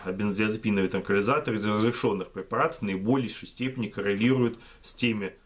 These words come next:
средствами, которые используют наркоманы для получения эйфории, кайфа. Да? А, здесь все упирается в то, соблюдает ли наркозависимый, либо з-, наркозависимый, находящийся в ремиссии,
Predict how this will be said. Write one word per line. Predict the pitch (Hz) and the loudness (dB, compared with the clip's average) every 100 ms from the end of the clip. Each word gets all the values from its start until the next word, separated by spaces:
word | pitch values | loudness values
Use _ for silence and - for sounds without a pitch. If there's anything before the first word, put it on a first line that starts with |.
| _ | _
средствами, | - 127 143 123 104 | -2 -2 0 -2 -2
которые | 101 - 117 104 | -4 0 2 2
используют | 95 - 101 92 - | 0 0 -2 0 -6
наркоманы | 85 - 98 123 139 | -10 -4 0 0 0
для | 90 95 | -2 -2
получения | 117 - 98 - 104 101 | -2 -4 -8 -4 -2 -2
эйфории, | 95 - 98 92 82 | -2 0 0 0 -8
кайфа. | - - - - - | -10 -8 -8 -10 -14
Да? | 101 - - - - - - - - - | -12 -12 -16 -20 -20 -20 -20 -20 -20 -2
А, | 117 117 | 0 2
здесь | 107 127 190 | -2 -6 -6
все | - 165 | -2 0
упирается | 151 147 151 160 - | 0 2 4 4 2
в | - | -10
то, | - 139 131 | 2 2 2
соблюдает | - 123 135 135 147 107 98 | 0 -2 0 2 2 2 0
ли | 113 110 | 0 0
наркозависимый, | 101 95 - 110 120 175 - 160 151 | 0 -4 -4 -2 0 -2 -2 2 2
либо | 107 98 95 87 - - | 4 4 4 2 0 -8
з-, | 95 - | -14 -8
наркозависимый, | 98 95 - 101 101 95 95 | -6 -4 -2 0 0 -2 -6
находящийся | 95 - 104 95 - 98 | -4 -2 -2 -2 -4 -2
в | |
ремиссии, | 104 117 165 165 151 147 | 0 2 0 -2 -4 -4